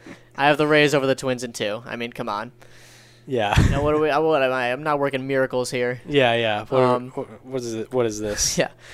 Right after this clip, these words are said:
Speaker 1: So I have the Mariners and the Rays moving on to the American League Division Series. And I have an upset. I have the Giants taking down the Brewers in two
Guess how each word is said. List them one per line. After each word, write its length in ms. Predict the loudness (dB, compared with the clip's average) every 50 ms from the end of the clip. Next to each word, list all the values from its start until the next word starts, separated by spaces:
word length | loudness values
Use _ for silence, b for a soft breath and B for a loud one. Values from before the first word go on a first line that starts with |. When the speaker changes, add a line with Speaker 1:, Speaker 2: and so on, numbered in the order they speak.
| B B
Speaker 1:
So 180 | B 2 6
I 60 | 6 6
have 120 | 6 6
the 80 | 4 4
Mariners 380 | 4 6 6 6 4 2 2
and 80 | 0 0
the 60 | 4
Rays 240 | 4 4 4 4 2
moving 240 | 0 -2 0 0 0
on 140 | 0 0 -2
to 60 | -4
the 120 | -4 -4
American 360 | -2 -2 -2 -2 -2 -2 -4 -6
League 140 | -6 -6
Division 340 | -6 -4 0 0 0 0 -2
Series. 540 | -2 0 0 2 2 2 0 0 -2 -6 -10 B B B B B B B B B B
And 260 | -2 0 2 2 2 2
I 200 | 2 2 4 4
have 380 | 4 4 6 4 4 2 0 -6
an 160 | -12 -8 -4
upset. 640 | 0 0 0 0 2 2 4 6 6 4 2 0 -8 -20 _ _ -8
I 100 | -2 0
have 180 | 0 0 2 0
the 140 | 0 -2 -2
Giants 460 | -2 0 0 0 2 2 0 -2 -2
taking 200 | -2 -2 -2 0
down 120 | 0 0 0
the 60 | 0
Brewers 340 | 0 0 0 2 0 0 -2
in 80 | -4
two 320 | -4 -2 0 0 0 0